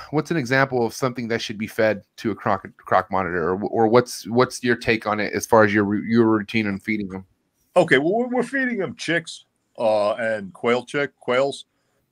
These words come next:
Speaker 1: Okay.
Speaker 2: You know, our logic is that they eat, uh, you know, the, the mistake that people make with them in the wild, they have huge home ranges.
Speaker 1: Uh-huh.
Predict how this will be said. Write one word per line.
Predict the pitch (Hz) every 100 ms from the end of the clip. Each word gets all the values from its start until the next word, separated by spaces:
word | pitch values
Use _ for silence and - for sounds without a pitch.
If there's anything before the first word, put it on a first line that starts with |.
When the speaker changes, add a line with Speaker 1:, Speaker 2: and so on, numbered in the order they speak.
| 107
Speaker 1:
Okay. | 101 110 117 - _ -
Speaker 2:
You | 143
know, | 139
our | 143
logic | 151 127 127 123
is | 117
that | 120 -
they | 120
eat, | 123 113 - -
uh, | 123 104 92 82 - _ _ _ _ _ _ -
you |
know, | 123 117
the, | 101
the | 117
mistake | 117 - 143 127
that | 131
people | 131 113
make | 113 113
with | 117
them | 110
in | 110
the |
wild, | 101 117 113 104
they |
have | 104 85
huge | - 127 120
home | 113 110
ranges. | 104 110 107 123 120 - _ _ _ _
Speaker 1:
Uh-huh. | 120 104 104